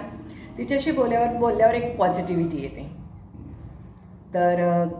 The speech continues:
खरंच जर का तुम्हाला अशी संधी मिळाली तर जरूर फिरा, हिंडा, देशाटन करा,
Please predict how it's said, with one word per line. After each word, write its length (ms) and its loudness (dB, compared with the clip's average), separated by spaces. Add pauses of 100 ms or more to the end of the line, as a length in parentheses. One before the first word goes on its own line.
(480)
खरंच 360 2 (460)
जर 120 2
का 100 -2
तुम्हाला 280 -2
अशी 160 -2
संधी 300 -2
मिळाली 380 0
तर 100 2
जरूर 440 4
फिरा, 580 -2
हिंडा, 720 2
देशाटन 480 -2
करा, 480 2